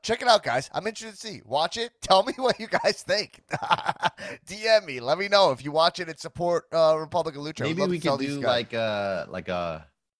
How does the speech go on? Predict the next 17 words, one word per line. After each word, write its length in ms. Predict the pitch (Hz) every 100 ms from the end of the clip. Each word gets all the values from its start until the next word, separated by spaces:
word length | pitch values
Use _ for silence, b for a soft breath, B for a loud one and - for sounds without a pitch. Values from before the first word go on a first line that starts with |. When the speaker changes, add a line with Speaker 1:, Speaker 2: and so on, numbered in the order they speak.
| _ _ _ _ _ -
Speaker 2:
a 60 | 78
bonus, 520 | 90 90 98 92 -
like, 220 | 82 73
watch 340 | 82 85 87 104
along 380 | 87 80 80
or 140 | 80 80
something, 420 | - 85 87 80
and 160 | 80 80
we 100 | 80
can, 300 | - 82 80
uh, 340 | 82 78 73 73 _ _
just, 220 | - 95
like, 160 | 98 92
record 640 | 98 - 95 98 95 87 - _ _ -
and 240 | 90 87
watch 260 | 80 82
it, 100 | -